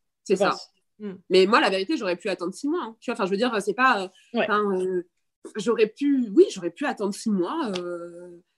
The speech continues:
Speaker 2: euh, bon, après, quand ça a repris, ça a repris doucement, machin et tout, ça allait, tu vois.
Speaker 1: Ouais.
Speaker 2: Mais, mais, mais, euh, mais, euh, le, le post-accouchement où tu te, où tu te dis, euh, «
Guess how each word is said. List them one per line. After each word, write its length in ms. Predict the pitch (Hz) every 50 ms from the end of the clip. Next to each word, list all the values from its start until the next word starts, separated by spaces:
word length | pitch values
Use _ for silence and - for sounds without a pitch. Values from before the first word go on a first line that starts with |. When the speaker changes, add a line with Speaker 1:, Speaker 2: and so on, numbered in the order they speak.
| _ _ _ _ _
Speaker 2:
euh, 400 | - 160 165 160 156 151 147 127 - _ _ -
bon, 80 | - -
après, 260 | 190 214 - - - -
quand 140 | 208 214
ça 140 | 208 - 190
a 40 | 175
repris, 440 | 190 202 208 202 - - 277 269 247
ça 220 | - - 180 170
a 40 | 170
repris 300 | 170 185 185 - _ 180
doucement, 520 | 160 160 185 170 - - 196 214 226 233 233
machin 320 | 196 170 190 - - 196 190
et 100 | 190 185
tout, 220 | - 254 240 226
ça 160 | 202 - 190 196
allait, 300 | 240 285 311 370 339 311
tu 180 | - - - 220
vois. 240 | 214 240 277 - - _ - - - -
Speaker 1:
Ouais. 100 | 233 220
Speaker 2:
Mais, 240 | 220 247 247 247 - 202
mais, 280 | 202 220 233 240 202 185
mais, 360 | 190 208 220 240 247 233 202
euh, 160 | 185 175 156 131 160
mais, 340 | 214 208 208 226 233 226
euh, 60 | 202 185
le, 180 | 185 185 190 190
le 140 | 185 185 180
post-accouchement 920 | - - 262 285 285 - 247 233 247 - 240 - - - 254 254 254 254 254 - - - _
où 60 | 190 190
tu 160 | - 220 208
te, 100 | - 220 - - - -
où 60 | 190
tu 140 | - - 196
te 80 | - -
dis, 340 | 196 190 190 202 233 240 214
euh, « 140 | 180 175